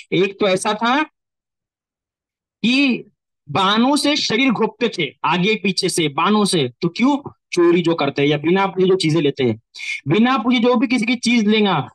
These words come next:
उसको इसी नरक में जाना है। आगे से भी घोंपेंगे, पीछे से भी घोंपते रहेंगे, घोंपते, एक बार बार घोंपते रहेंगे।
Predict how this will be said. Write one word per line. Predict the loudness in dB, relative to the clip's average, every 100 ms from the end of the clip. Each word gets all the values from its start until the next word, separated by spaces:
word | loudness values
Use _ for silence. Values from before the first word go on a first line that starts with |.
| -2
उसको | 0 0 2 2
इसी | 2
नरक | 0 0 0
में | 0
जाना | 0 0
है। | 0
आगे | 0 0 -2
से | 2
भी | 2
घोंपेंगे, | 2 0 0 0 0
पीछे | -2 -4 -4
से | -2
भी | -2
घोंपते | -2 -4 -2 -2
रहेंगे, | 0 -2
घोंपते, | -2 -4 -2 0
एक | 0 0
बार | -2
बार | -2 -2
घोंपते | -4 -4
रहेंगे। | -2 0 0 -2